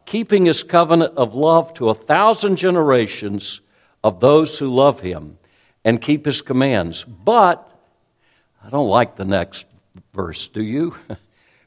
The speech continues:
But I have to remember, that's just as much the part of God's word as what we just read. "But those who hate Him, He will repay to their face by destruction. He will not be slow to repay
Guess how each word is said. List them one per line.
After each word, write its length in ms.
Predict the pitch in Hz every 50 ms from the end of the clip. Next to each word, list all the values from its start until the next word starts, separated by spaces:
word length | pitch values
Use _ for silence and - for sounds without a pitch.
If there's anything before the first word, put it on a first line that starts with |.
| _ _ _ _
But 120 | - 87 95
I 80 | 98
have 240 | 95 113 127 127 -
to 80 | - 127
remember, 580 | 135 131 135 170 202 202 143 107 92 98 - _ _ _ _ _ _ _
that's 320 | 95 110 101 - - -
just 380 | - - 165 135 - - - 131
as 140 | 117 -
much 360 | 127 127 135 135 131 - - -
the 100 | 110 -
part 320 | - - 127 120 127 123
of 160 | 113 98 101
God's 360 | 107 107 104 104 101 - -
word 360 | 117 127 151 160 135 107 107 - _ _ _ _ _ -
as 180 | 104 - -
what 160 | 113 123 117
we 100 | 127 117
just 280 | 95 117 123 120 - -
read. 280 | 127 143 143 113 - - - _ _
"But 160 | 131 131 110
those 360 | 131 147 175 214 220 - -
who 160 | - 214 214
hate 340 | 147 139 185 175 208 262 202
Him, 400 | 165 151 107 87 82 95 135 143 - _ _ _ _ _ _ _ _ _
He 180 | _ 160 190
will 180 | 196 170 151 135
repay 440 | 131 131 131 127 127 - 156 151 156
to 120 | 147 156 139
their 200 | 143 147 143 139
face 420 | 143 160 170 190 185 170 - -
by 200 | - 127 127 131
destruction. 800 | 135 143 135 - - - 170 180 190 - - - 82 - - - _ _ _ _ _ _ _ _
He 140 | - 156
will 160 | 170 151 151 151
not 260 | 151 156 165 156 156
be 120 | 180 185
slow 400 | - - - 170 180 208 233 247
to 60 | 185
repay 580 | 139 120 123 117 - - 151 139 139 135 135